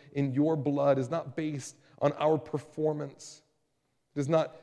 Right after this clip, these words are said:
ebb and flow based on how good we can be, but is rooted in the sufficiency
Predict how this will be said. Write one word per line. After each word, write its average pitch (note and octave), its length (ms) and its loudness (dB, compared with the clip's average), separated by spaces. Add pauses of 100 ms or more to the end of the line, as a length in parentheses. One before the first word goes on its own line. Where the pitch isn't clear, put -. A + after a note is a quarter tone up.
(120)
ebb E3 320 8
and D3 160 0
flow E3 400 6
based C#3 360 -2
on C#3 120 0
how C3+ 140 -6
good C#3+ 360 0
we C3+ 200 0
can C3 220 -8
be, A#2+ 280 -6
but A2+ 160 -8
is A2 180 -8
rooted A2+ 640 -2 (260)
in B2 100 -6
the A2+ 60 -6
sufficiency A2 920 -8